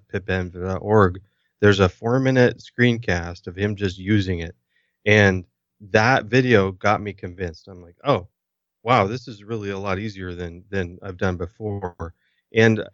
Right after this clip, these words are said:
actually, I've been doing a lot, lot more virtual environments than I've, than I used to. And I kinda lose track of where, which ones are where. So this helps. And, um, so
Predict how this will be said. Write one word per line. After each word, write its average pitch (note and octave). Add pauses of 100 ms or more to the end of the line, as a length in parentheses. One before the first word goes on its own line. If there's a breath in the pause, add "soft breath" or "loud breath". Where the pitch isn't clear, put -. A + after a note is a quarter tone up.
actually, B2+
I've G2
been G#2
doing A2
a -
lot, G2
lot A2
more A2
virtual G#2+
environments G2
than F#2
I've, F2 (320)
than G2+
I F#2
used A2
to. F3 (440)
And B2
I C3
kinda D3
lose A#2+
track A2
of F#2
where, F#2 (240)
which A2+
ones G2+
are F#2 (220)
where. F2+
So F2+
this D#3
helps. - (100)
And, G#2+
um, G2
so A#2+